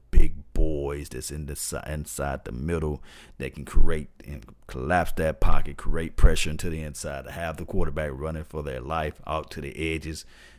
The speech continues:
Man, yeah, this is Missouri defensive tackle. Um, he confirmed to Machota that he were former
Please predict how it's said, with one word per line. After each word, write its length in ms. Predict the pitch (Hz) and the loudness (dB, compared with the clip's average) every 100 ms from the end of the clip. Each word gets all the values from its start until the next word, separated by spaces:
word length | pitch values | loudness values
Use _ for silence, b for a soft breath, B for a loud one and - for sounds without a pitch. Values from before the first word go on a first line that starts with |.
| B - | B -20
Man, 680 | - 69 151 107 64 50 - _ _ _ _ - | -14 -8 -6 -6 -8 -14 -20 _ _ _ _ -12
yeah, 260 | 87 78 62 | -10 -10 -12
this 280 | 92 98 - | -10 -8 -8
is 120 | 90 | -8
Missouri 560 | 98 80 95 131 139 | -8 -6 -4 -2 -2
defensive 480 | 110 127 131 117 98 | -4 -4 -4 -6 -6
tackle. 580 | - 131 120 131 120 110 B B B | -2 -2 -2 -4 -4 -6 B B B
Um, 560 | 85 90 87 82 80 73 | -8 -4 -4 -4 -8 -10
he 220 | 92 85 92 | -12 -10 -10
confirmed 440 | 90 - 98 92 | -10 -8 -6 -6
to 60 | 90 | -8
Machota 560 | 85 - 104 101 98 | -8 -4 -4 -2 -4
that 200 | 85 80 | -6 -8
he 200 | 82 92 | -6 -6
were 540 | 90 82 80 80 78 - | -6 -8 -8 -8 -10 -14
former 380 | - 110 92 90 | -10 -8 -6 -6